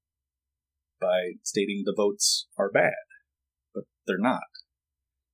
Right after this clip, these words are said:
So you have people that are not gonna vote, and then the Democrats are gonna win, per se, the Senate in Georgia, possibly because of that.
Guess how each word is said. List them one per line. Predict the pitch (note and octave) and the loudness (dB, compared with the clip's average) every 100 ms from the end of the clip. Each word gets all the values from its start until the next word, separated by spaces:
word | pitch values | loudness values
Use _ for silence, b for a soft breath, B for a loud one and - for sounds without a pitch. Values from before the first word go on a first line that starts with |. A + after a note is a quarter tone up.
| _ | _
So | - F#2 F2+ | -8 -8 -8
you | F#2 G2 | -6 -2
have | G2+ - | -2 -2
people | A2+ A2 | 0 4
that | G2+ G2+ | 4 4
are | |
not | G2+ G2+ G#2+ | 2 0 -2
gonna | G2 | -2
vote, | G2 D3 B2+ | 6 8 8
and | G#2 G2+ | 4 -6
then | G2 G2+ - | -8 -14 -10
the | F#2+ | -4
Democrats | G#2+ D#3+ - G2 - | -2 -2 -4 -4 -2
are | G2+ | -2
gonna | G2+ F#2+ | -2 -4
win, | F#2+ F#2+ G#2 D3+ _ b b b b b b _ _ - | -8 -4 -2 -4 _ b b b b b b _ _ 0
per | G#2+ | 2
se, | G2 G#2+ F#2+ G2+ A#2+ - | 4 4 4 2 -2 -4
the | G#2 | -4
Senate | - D3+ C3 A2+ - | 2 4 4 2 -2
in | G#2+ G#2 | -4 -2
Georgia, | G2+ A#2+ D3 G#2 G2+ B2 - _ - - | 2 6 6 4 0 -2 -6 _ -4 2
possibly | G2 - G#2+ A2 | 2 2 -2 0
because | B2 - A3 A#3 | -2 -2 -2 0
of | A2+ - | -2 -2
that. | G2 - - | -4 -6 -12